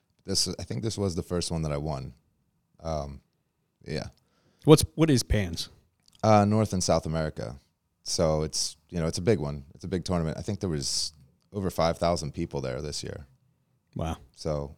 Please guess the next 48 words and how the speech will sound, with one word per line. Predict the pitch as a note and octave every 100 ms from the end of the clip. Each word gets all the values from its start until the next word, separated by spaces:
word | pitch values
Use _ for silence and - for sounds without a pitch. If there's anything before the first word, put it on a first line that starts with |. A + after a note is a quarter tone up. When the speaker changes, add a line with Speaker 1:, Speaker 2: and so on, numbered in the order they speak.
| -
Speaker 1:
five | F#2+ F2+
thousand | F2+ -
competitors. | D#2 C2 E2+ D2+ - - -
Speaker 2:
Yeah. | F#2+ E2 - _ _ _
Speaker 1:
Yeah. | E2 D#2+ C#2 C#2 _
Um, | D#2 D#2 D2 D2
so | G#2+
Speaker 2:
And | A2+
Speaker 1:
it's |
Speaker 2:
you, | C3
Speaker 1:
a | B2+
big | F#2+
one. | D#2+ D#2 -
Speaker 2:
you | - C3
compete | B2+ G#2+ B2 A2+
at | G#2+ -
two | B2+
fifteen? | A#2 C3+ - B2+ C3 _ _ _ _ _ _ _ -
Speaker 1:
Two, | A#2 A2+ A2 G2
uh, | G2 G2+ G2 F#2+
it's | F2+ -
two | - A#2+
oh | F2+
eight, | F#2 G2+ -
wearing | D2+ G2 A2+ A2
a |
gi, | C2+ F2 G2+ G2
so | - F#2 E2+
it's | D#2
really, | E2+ F#2 F#2
like, | E2+ D2+
two | - F#2+ F2 E2
oh | D2
five | - C#2+ D2+ D#2
or | C#2+
so. | - D2+ D2 -
Speaker 2:
Okay. | G#2 - - - - -
Speaker 1:
Yeah. | C#2+ C2 - -
Yeah, | E2+
you | D#2+
have | D#2+ E2
to | E2
weigh | E2+ E2+
in | D#2+ E2
with | F#2
the | E2+
gi | D2 E2
on. | D2+ D2+